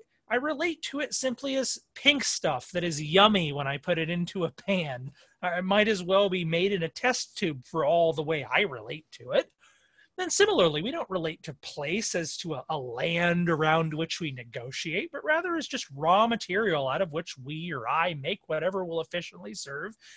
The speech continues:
human ends. I don't know what the land around here is like in itself, what its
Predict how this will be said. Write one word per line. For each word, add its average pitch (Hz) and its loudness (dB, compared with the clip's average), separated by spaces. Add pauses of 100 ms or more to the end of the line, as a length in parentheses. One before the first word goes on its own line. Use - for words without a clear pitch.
(140)
human 196 2
ends. 175 0 (440)
I 294 4
don't 370 -2
know 190 6
what 156 0
the 170 4
land 156 0
around 143 -4
here 156 -2
is 131 -4
like 120 -6 (120)
in 175 -4
itself, - -4
what 160 -2
its - -10